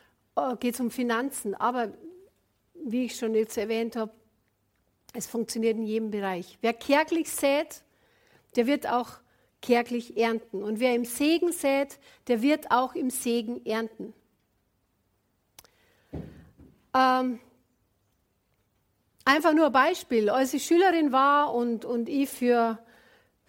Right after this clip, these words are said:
für einen Test nicht gelernt hab, also ich kann jetzt das nicht weglassen, dann wird's schöner ausschauen, aber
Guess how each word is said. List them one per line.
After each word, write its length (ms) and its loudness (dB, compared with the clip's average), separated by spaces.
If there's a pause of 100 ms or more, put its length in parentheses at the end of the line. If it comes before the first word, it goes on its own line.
(140)
für 180 4
einen 240 0
Test 500 -2
nicht 520 0
gelernt 500 0
hab, 200 -6 (1400)
also 160 -6
ich 60 -4
kann 180 -2
jetzt 220 -6
das 140 -4
nicht 380 2
weglassen, 720 -4
dann 160 -8 (500)
wird's 300 -2
schöner 380 2
ausschauen, 420 -6
aber 300 -8